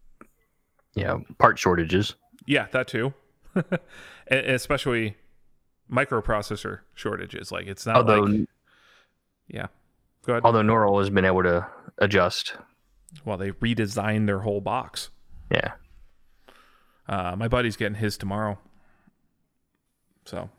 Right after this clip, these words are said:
Speaker 2: we'll, we'll see what, we'll see how different the new one is from my original one.
Speaker 1: There have been any reports on that thing, uh,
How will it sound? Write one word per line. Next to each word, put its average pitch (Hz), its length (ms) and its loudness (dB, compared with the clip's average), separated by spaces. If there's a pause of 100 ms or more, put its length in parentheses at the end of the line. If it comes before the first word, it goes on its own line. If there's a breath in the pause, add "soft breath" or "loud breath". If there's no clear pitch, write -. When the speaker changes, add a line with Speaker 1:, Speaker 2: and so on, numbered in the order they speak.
(140)
Speaker 2:
we'll, 107 180 -6
we'll 107 120 -8
see - 120 -8
what, 107 160 -4 (340)
we'll 131 160 -2
see 139 200 -2
how 143 100 2
different 117 340 -4
the 113 60 -6
new 107 160 0
one 104 160 0
is 98 160 -4
from 101 380 -6 (100)
my 98 320 -6 (240)
original 104 380 -8
one. 98 180 -8 (1700 loud breath)
Speaker 1:
There - 100 -4 (200 loud breath)
have 120 80 6
been 131 100 6
any 113 100 4
reports 104 420 4
on 98 120 4
that 98 120 2
thing, 95 320 2
uh, 92 180 4